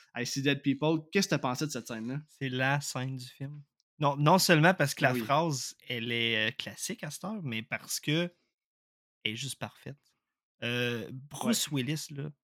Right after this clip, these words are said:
Speaker 2: là-dedans, c'est pas un, c'est pas un homme d'action, c'est pas un film, un gars, un acteur de film d'action, c'est vraiment,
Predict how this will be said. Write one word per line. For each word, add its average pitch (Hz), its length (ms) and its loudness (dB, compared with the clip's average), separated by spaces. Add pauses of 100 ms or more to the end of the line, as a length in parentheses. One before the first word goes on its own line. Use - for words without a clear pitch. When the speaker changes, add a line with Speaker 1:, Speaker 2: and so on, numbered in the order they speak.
(520)
Speaker 2:
là-dedans, 127 300 -2
c'est 143 160 -2
pas 196 140 -4
un, 135 260 -4
c'est - 140 -12
pas 185 140 -6
un 131 120 -2
homme 131 140 -2
d'action, 135 460 -6
c'est - 100 -12
pas 196 80 -4
un 170 60 -2
film, 143 180 -4
un 120 120 -6
gars, 123 140 -8
un 131 140 -8
acteur 160 240 -6
de 131 80 -4
film 131 180 -8
d'action, 156 320 -6
c'est 135 160 -4
vraiment, 131 500 2